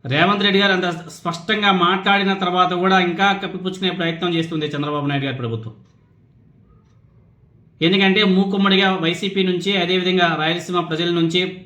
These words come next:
రాయలసీమ ప్రాంతం ప్రజల నుంచి వ్యతిరేకత వచ్చేలోపు మళ్ళీ కూటమి ప్రభుత్వం యూటర్న్ తీసుకొని ఏదేదో మాట్లాడేస్తుంది. దాన్ని తీసుకొని మళ్ళీ వైసీపీ మీద నెట్టే ప్రయత్నం కూడా చేస్తున్నారు.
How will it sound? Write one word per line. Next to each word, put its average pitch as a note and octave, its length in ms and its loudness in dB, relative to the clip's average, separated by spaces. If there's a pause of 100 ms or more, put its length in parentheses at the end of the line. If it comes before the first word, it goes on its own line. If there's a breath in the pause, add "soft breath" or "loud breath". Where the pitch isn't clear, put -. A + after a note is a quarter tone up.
రాయలసీమ E3 440 -2
ప్రాంతం D#3+ 500 0
ప్రజల D#3+ 240 -2
నుంచి E3 560 0 (500 soft breath)
వ్యతిరేకత F#3 380 0
వచ్చేలోపు E3 760 0
మళ్ళీ D#3+ 180 -2
కూటమి E3 280 0
ప్రభుత్వం D3 300 -2
యూటర్న్ D3+ 360 0
తీసుకొని C#3 600 -4 (180)
ఏదేదో D3 280 0
మాట్లాడేస్తుంది. B2 640 -4
దాన్ని D3+ 180 0
తీసుకొని D#3+ 280 0
మళ్ళీ D3+ 140 0
వైసీపీ C#3+ 320 0
మీద C#3 160 2
నెట్టే C3 240 -2
ప్రయత్నం B2+ 340 -4
కూడా B2+ 120 0
చేస్తున్నారు. A2 540 -8